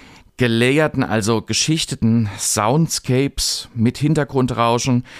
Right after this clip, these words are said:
das zur Reizfilterung führt und bei der Reizfilterung eben auch wirklich das Ganze unterstützt. Und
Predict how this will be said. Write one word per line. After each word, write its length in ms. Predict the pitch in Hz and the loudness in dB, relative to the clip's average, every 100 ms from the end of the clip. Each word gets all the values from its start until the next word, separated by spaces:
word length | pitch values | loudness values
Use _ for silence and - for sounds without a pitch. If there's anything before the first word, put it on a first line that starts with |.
| - | -4
das 200 | 113 - | -4 -2
zur 280 | - 120 107 | -2 -2 0
Reizfilterung 800 | 117 156 - - 101 95 87 85 | -2 -2 -4 -4 -4 -4 -6 -8
führt 460 | - 82 - - - - | -10 -12 -12 -16 -20 -12
und 220 | 87 92 | -6 -4
bei 100 | 90 | -2
der 140 | 101 92 | -4 -2
Reizfilterung 640 | 110 - 147 127 117 123 | -4 -2 -2 -2 0 -2
eben 220 | - 120 | 0 -2
auch 280 | - 101 - | -2 -4 -2
wirklich 400 | 120 127 123 - - - - | -4 -2 -4 -6 -10 -14 -8
das 140 | - | -4
Ganze 260 | 117 131 104 | -2 0 0
unterstützt. 800 | 127 123 - 139 - - - - _ _ _ _ _ - - - - - - - _ | 0 -2 -4 -6 -6 -10 -14 -20 _ _ _ _ _ -20 -20 -20 -20 -20 -20 -20 _
Und 300 | 139 170 - | 2 2 0